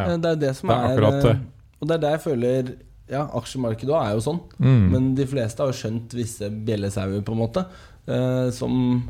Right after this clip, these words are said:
Speaker 2: som finnes, da. Og at, ja, ok, det at de snakker om det betyr kanskje at det er bra,
Speaker 1: Mm.
Speaker 2: men det betyr også at man kanskje burde, ja, se litt på det.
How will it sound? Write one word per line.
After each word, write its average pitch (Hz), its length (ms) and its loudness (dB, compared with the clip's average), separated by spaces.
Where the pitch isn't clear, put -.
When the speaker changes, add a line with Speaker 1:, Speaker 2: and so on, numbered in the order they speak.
Speaker 2:
som 127 200 -2
finnes, 151 240 -4
da. 175 120 -4
Og 113 280 2
at, 117 240 -8
ja, 127 220 0
ok, 127 180 -6
det 113 120 0
at 104 140 -4
de 120 60 -8
snakker 117 340 -4
om 101 100 -2
det 123 120 -2
betyr 123 240 -4
kanskje 107 280 -2
at 98 80 -4
det 120 100 0
er 101 180 -4
bra, 123 260 0
Speaker 1:
Mm. 110 260 8
Speaker 2:
men - 20 4
det 110 200 2
betyr 113 140 0
også 107 200 -2
at 110 160 -8
man 117 100 -4
kanskje 107 260 -2
burde, 110 260 0
ja, 123 120 -6
se - 200 -2
litt 107 180 -2
på 120 140 -2
det. 170 120 -2